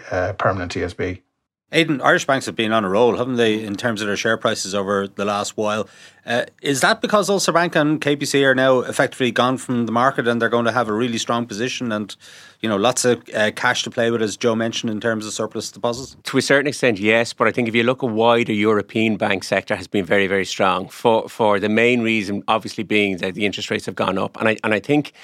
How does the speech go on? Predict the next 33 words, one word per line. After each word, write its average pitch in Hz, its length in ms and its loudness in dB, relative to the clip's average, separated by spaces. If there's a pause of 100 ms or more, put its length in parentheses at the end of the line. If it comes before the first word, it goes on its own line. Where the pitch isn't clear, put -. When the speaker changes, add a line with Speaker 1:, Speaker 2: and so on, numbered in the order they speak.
(200)
Speaker 3:
looking 135 320 2
at 123 100 0
that 110 220 2
wider 107 500 2
s-, - 340 -6
uh, 101 440 0
landscape, 110 680 0
I 104 60 -2
think 110 140 -2
there's 95 140 -6
a - 20 -18
few 113 200 -2
things 101 260 -2
to 107 80 -4
bear 98 220 2
in 95 120 0
mind. 98 340 -2 (460)
Typically, 151 560 2
when, 117 300 4 (100)
when 110 200 2
interest 131 360 2
rates 123 160 0
start 107 240 0
to - 60 -16
go 101 280 2
up, - 140 -4
the, 101 140 -2
the, 110 180 -2
the - 160 -6
bank 135 260 0
shares 120 300 0
kind 113 260 0
of, 107 160 -4